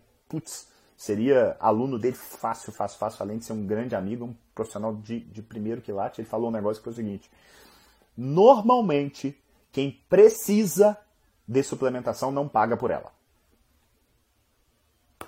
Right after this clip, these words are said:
Dorme com essa. Ah, o que mais tem aqui? Deixa eu ver se tem mais alguma dúvida.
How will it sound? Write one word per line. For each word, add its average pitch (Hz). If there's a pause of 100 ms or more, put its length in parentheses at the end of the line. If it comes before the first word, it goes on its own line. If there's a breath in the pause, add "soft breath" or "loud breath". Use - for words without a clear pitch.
Dorme 92
com 95
essa. - (2250 soft breath)
Ah, 127 (1080)
o -
que -
mais 82
tem 87
aqui? -
Deixa -
eu -
ver 104
se -
tem 101
mais 101
alguma 104
dúvida. 180